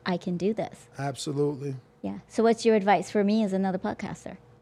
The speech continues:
Speaker 2: Oh, man. Um, <laughs> I would say just work.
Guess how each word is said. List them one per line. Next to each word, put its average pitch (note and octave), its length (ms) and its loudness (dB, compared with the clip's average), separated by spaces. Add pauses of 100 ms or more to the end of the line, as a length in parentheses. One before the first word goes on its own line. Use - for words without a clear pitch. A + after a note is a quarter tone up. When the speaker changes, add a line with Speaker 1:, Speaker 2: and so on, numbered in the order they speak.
(420)
Speaker 2:
Oh, E3+ 120 0
man. F3+ 360 4
Um, A3+ 560 4
<laughs> - 40 -4
I G#3 180 8
would B3+ 180 2
say G3 540 6 (840)
just D3+ 280 -2
work. E3+ 400 2